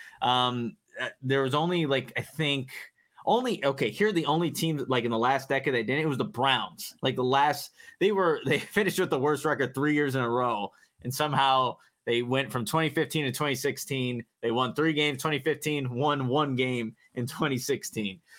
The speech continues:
And then in twenty sixteen, they won one, they won zero the next year. <laughs> So they, they,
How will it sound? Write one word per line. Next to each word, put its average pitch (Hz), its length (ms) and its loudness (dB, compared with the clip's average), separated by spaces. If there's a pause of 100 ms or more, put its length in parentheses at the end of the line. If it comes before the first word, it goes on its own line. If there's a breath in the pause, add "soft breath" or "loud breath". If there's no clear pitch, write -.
(180 loud breath)
And 120 120 0
then 139 200 4
in 127 160 0
twenty 143 260 0
sixteen, 170 460 0
they 151 80 2
won 143 280 0
one, 147 400 2 (180)
they 139 100 2
won 147 300 2
zero 147 320 4
the 135 100 0
next 131 380 -2
year. 95 160 -2
<laughs> 104 40 -4
So 160 360 0
they, 214 120 4
they, 185 280 0